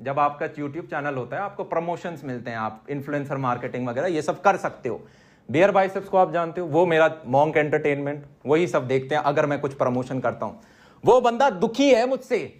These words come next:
कि अमन करता क्यों नहीं, मेरे पे ब्रांड डील एक्यूमुलेट हो रखी है, तो जुड़ा हुआ है मेरे से, करता क्यों नहीं? मैं उसे यही बोलता हूं, बच्चे सहन नहीं कर पाते, उन्हें लगता है कि यार वो जुड़ नहीं पाते,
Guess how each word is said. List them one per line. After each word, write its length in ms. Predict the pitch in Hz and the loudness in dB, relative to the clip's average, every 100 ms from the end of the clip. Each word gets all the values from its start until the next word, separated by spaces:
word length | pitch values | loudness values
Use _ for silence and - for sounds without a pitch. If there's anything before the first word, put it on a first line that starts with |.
| _ - | _ 0
कि 80 | |
अमन 360 | 247 214 233 285 | 2 2 2 0
करता 340 | 269 262 311 | 0 0 2
क्यों 200 | 285 277 | 2 0
नहीं, 300 | 269 226 151 - - _ - | -2 -4 -6 -12 -20 _ -6
मेरे 160 | 185 214 | 0 2
पे 140 | 233 | 2
ब्रांड 380 | 196 196 233 240 | 4 4 4 2
डील 160 | 254 | 4
एक्यूमुलेट 520 | 220 220 214 220 254 247 | 2 2 2 6 4 4
हो 100 | 196 | -4
रखी 260 | 190 - | -4 -6
है, 140 | 143 160 | -10 -8
तो 120 | 180 | -6
जुड़ा 240 | 151 185 | 0 2
हुआ 160 | 214 180 | 4 2
है 100 | 156 | -2
मेरे 120 | 151 | -6
से, 120 | 220 | -6
करता 340 | 220 196 196 196 | -2 -2 0 -2
क्यों 160 | 156 | -4
नहीं? 140 | 123 180 | -8 -8
मैं 140 | 165 | -8
उसे 160 | 165 170 | -6 -2
यही 140 | 175 | -2
बोलता 300 | 160 160 196 | 0 -2 -2
हूं, 80 | 202 | -2
बच्चे 280 | - 202 196 | -2 -2 -4
सहन 220 | 151 143 | -4 -6
नहीं 160 | 139 | -8
कर 120 | 127 117 | -8 -6
पाते, 280 | 123 117 | -6 -6
उन्हें 200 | 190 175 | -6 -4
लगता 260 | 156 143 190 | -2 -2 -2
है 220 | 202 208 - _ _ - | -2 -4 -20 _ _ -4
कि 100 | 160 | 4
यार 120 | 190 | 4
वो 120 | 202 | 2
जुड़ 220 | 180 247 247 | 2 4 4
नहीं 240 | 220 156 | 2 0
पाते, 260 | 151 131 | 0 0